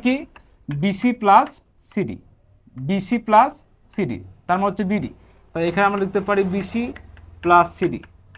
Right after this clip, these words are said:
is equal, আপনারা হাফকে কমন নিতে পারেন। হাফকে যদি কমন নেন, তাহলে থাকবে কি এখানে, আহ, বিসি গুণন এবি, বিসি গুণন এবি প্লাস আবার লিখতে পারেন ডিই গুণন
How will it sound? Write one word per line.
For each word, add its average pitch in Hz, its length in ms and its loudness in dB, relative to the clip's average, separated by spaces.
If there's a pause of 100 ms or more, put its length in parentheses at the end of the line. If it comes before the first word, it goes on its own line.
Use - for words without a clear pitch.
(640)
is 208 140 2
equal, 143 260 -8 (460)
আপনারা 185 260 -2
হাফকে 175 220 -2 (100)
কমন 185 240 0
নিতে 170 200 -4
পারেন। 104 180 -8 (680)
হাফকে 147 300 -6
যদি 190 100 -4 (100)
কমন 180 280 0
নেন, 156 180 0
তাহলে 156 220 -4
থাকবে 165 240 -6
কি 190 140 -8
এখানে, 190 200 -6 (600)
আহ, 139 180 -4 (160)
বিসি 180 320 -4 (120)
গুণন 190 260 -2 (200)
এবি, 127 180 -6 (1800)
বিসি 190 420 -2
গুণন 214 260 0
এবি 131 160 -2 (100)
প্লাস 165 240 2 (1160)
আবার 165 240 0
লিখতে 185 240 -4
পারেন 196 160 0 (120)
ডিই 208 320 -2 (1500)
গুণন 185 300 0